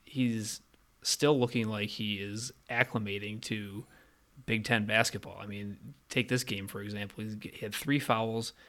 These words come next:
in nine minutes, three turnovers. He did hit a three-pointer, but he just looks like a guy you can't trust right now. He plays,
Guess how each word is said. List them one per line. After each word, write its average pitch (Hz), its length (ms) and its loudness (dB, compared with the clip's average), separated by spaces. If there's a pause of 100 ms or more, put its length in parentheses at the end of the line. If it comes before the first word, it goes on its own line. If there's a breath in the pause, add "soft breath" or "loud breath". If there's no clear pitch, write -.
(240 soft breath)
in 104 140 -2
nine 120 260 6
minutes, 107 240 0
three - 140 2
turnovers. 104 600 2 (420 soft breath)
He 110 840 -2 (220)
did 143 180 8
hit 147 140 8
a 120 60 6
three-pointer, 113 760 0
but 113 300 4 (640)
he 139 160 0
just 147 220 0
looks 135 300 2
like 127 160 8
a 113 80 0
guy 120 200 4
you 117 120 4
can't 120 240 2
trust - 280 4
right 107 100 -4
now. 104 120 -4
He 107 60 -6
plays, 110 280 2